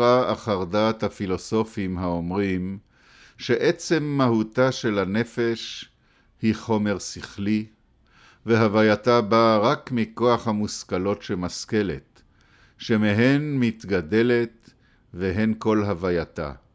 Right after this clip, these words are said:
ועניין השארת הנפש אחר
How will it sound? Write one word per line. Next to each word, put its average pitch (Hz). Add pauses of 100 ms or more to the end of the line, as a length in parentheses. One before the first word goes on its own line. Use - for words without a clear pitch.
(720)
ועניין 90
השארת 104
הנפש 117 (140)
אחר 110